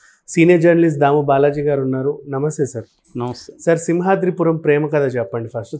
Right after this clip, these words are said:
Speaker 1: తర్వాత ఆవిడ గురించి మాట్లాడుకుందాం.
Speaker 2: యాక్చువల్‌గా, ఆ, వివేకానంద రెడ్డి గారికి, ఆ, మామూలుగానే కొంత అమ్మాయిల వ్యామోహం ఉందనేది చాలామంది చెప్పారు. రీసెంట్గా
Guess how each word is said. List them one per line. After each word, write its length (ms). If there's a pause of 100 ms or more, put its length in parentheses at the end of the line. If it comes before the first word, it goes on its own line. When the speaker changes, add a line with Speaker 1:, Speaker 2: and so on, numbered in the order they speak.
Speaker 1:
తర్వాత 760 (240)
ఆవిడ 260
గురించి 320
మాట్లాడుకుందాం. 880 (680)
Speaker 2:
యాక్చువల్‌గా, 920
ఆ, 120 (1120)
వివేకానంద 560
రెడ్డి 320
గారికి, 760 (140)
ఆ, 320 (200)
మామూలుగానే 1000 (420)
కొంత 260 (380)
అమ్మాయిల 360
వ్యామోహం 520
ఉందనేది 760 (220)
చాలామంది 440
చెప్పారు. 360
రీసెంట్గా 680